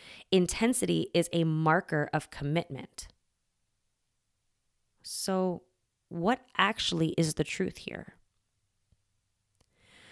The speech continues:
Well, we live in a society that's based on conditions. Many are invisible.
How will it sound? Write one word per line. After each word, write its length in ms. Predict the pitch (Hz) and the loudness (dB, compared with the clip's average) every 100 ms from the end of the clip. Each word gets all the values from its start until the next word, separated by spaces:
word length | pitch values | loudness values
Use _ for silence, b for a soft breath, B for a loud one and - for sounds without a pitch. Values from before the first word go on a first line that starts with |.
| B B - | B B 4
Well, 460 | 165 190 277 294 | 8 8 8 6
we 180 | 233 233 | 6 6
live 380 | 233 214 294 311 | 8 8 6 4
in 340 | 466 226 220 214 _ _ | 2 4 4 0 _ _
a 80 | 190 | -2
society 720 | - 180 - 160 165 185 202 202 | 0 0 2 2 2 0 -2 0
that's 280 | 175 - | -2 -2
based 360 | - 170 180 - | -2 0 0 0
on 120 | 185 | -2
conditions. 880 | - 185 175 185 - 139 - - - | 2 2 4 2 0 -4 -6 -10 -10
Many 540 | 160 156 165 170 175 | -2 4 6 6 6
are 140 | 180 170 | 4 4
invisible. 680 | 170 156 151 170 - - | 4 2 -2 -4 -6 -8